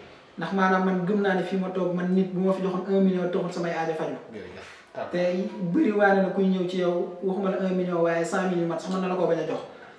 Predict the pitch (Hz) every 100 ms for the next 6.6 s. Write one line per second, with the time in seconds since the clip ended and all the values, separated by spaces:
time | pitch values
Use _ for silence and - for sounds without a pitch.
0 | - - 160 170 180 180 170 170 165 170
1 | 156 151 - 170 175 170 170 190 190 175
2 | 170 165 175 156 156 165 165 160 160 190
3 | 170 160 156 156 160 160 160 190 - 165
4 | 160 156 156 139 131 - 107 101 - -
5 | 180 185 190 185 185 180 190 208 202 220
6 | 214 190 190 185 185 185